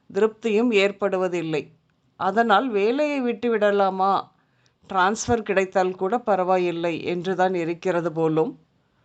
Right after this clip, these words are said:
ஆனாலும் அவர் முழு முயற்சியாக டிபார்ட்மெண்ட் தேர்வு எழுதி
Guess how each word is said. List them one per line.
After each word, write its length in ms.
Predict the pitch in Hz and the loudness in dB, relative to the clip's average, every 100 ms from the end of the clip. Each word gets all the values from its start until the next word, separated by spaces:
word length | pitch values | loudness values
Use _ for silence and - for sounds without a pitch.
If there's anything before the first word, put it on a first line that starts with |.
| _ _ _ - | _ _ _ -6
ஆனாலும் 720 | 180 214 285 294 277 240 269 | 2 4 4 2 2 -2 0
அவர் 280 | 208 214 220 | 2 2 0
முழு 300 | 208 247 339 | 0 0 0
முயற்சியாக 920 | 302 240 240 - 262 247 226 214 220 | 0 0 -2 -2 -2 2 2 0 -2
டிபார்ட்மெண்ட் 680 | 196 202 214 214 214 214 208 | 0 2 2 0 -4 -8 -2
தேர்வு 360 | 190 190 185 | -2 0 -2
எழுதி 720 | 175 185 214 208 185 202 262 | -2 0 0 2 0 -2 -8